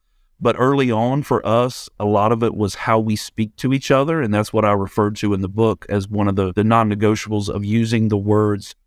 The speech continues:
"Shut up." And again, I, I think it's important that parents find what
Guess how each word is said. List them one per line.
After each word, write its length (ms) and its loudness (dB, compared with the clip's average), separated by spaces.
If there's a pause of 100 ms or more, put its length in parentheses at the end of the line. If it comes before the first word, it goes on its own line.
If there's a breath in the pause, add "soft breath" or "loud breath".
(200)
"Shut 400 0
up." 240 -2 (500)
And 140 2
again, 340 0
I, 200 -2
I 40 0
think 260 -2
it's 200 -6
important 500 0
that 220 -4
parents 500 -2
find 800 0
what 400 0